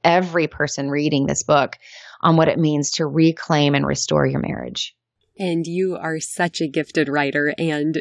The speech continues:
Speaker 2: just fascinating to listen to. So if listeners want to follow up, where can they find you online?
Speaker 1: Yeah, so I actually have two websites. If you want to find out more about me, my website is Corie Weathers, just my name.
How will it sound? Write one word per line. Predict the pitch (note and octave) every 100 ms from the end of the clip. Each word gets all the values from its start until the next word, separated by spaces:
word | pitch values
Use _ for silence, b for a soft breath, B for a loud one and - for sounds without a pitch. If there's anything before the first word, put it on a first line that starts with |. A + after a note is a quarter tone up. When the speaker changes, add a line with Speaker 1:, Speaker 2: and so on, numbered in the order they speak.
| F3
Speaker 2:
just | E3+ D#3 -
fascinating | - E3+ D#3+ D#3+ D3+ C#3+ D3 D3+ -
to | -
listen | D3+ D3+ - D3 D#3
to. | - D3+ C#3+ D#3+ b b b b
So | - G3+
if | F#3+ G#3
listeners | A#3 A#3 A3+ F#3+
want | F3 D#3
to |
follow | D#3 E3 D#3+ D#3+
up, | D3+ D3+ -
where | F3 E3+ G3
can | G#3 G3+
they | D#3
find | D3+ D3 C#3+ D3+
you | D3 C#3
online? | C3 D3 C#3+ C#3+ C3+ B2+ C3+ D3 - _ _ _ - B B B B
Speaker 1:
Yeah, | A3+ C4 D4+
so | -
I | A3 G#3
actually | G3+ B3+ - F4
have | B3 A#3
two | - C4+ C#4+
websites. | A3+ E3+ - D#3+ F#3+ - - F#3+
If | F#3+
you | G#3
want | G#3
to | -
find | G3 G3
out | -
more | F#3+ F#3
about | D#3+ D#3
me, | E3 D#3+ D3+ F#3 D#4 D4+ B B B
my | E3+ F3
website | F3+ F#3+ F#3+ G#3 G3+ G3 - F#3
is | D#3 D#3
Corie | - - E3
Weathers, | G3+ E3 F#3+ G#3+ -
just | F#3 E3
my | D#3
name. | D3+ D3 E3